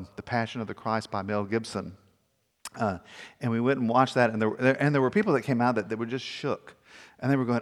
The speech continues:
"Oh my gosh, that was awful. Why did he have to make it so gory? Why did he have to make it so horrible?" And, and, and my answer was, "Be-, because it was. Because it was.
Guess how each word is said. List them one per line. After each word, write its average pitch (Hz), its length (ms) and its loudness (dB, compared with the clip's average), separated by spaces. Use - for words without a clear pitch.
"Oh 180 160 2
my 107 160 -4
gosh, 131 240 -4
that 98 100 -2
was 101 160 -8
awful. 131 380 2
Why 143 200 4
did 208 80 4
he 180 40 2
have 170 100 2
to 131 80 -8
make 127 160 0
it 113 60 -2
so 107 160 -4
gory? 127 420 0
Why 120 160 0
did 147 100 -2
he 143 60 -2
have 135 140 -4
to 131 80 -12
make 123 120 -6
it 113 80 -8
so 98 140 -10
horrible?" 117 600 2
And, 123 240 -2
and, 113 340 0
and 113 140 -2
my 113 120 2
answer 120 320 0
was, 104 300 -2
"Be-, 107 180 -8
because 104 400 -8
it - 120 -10
was. - 540 -10
Because 107 340 -14
it 104 120 -16
was. 117 520 -14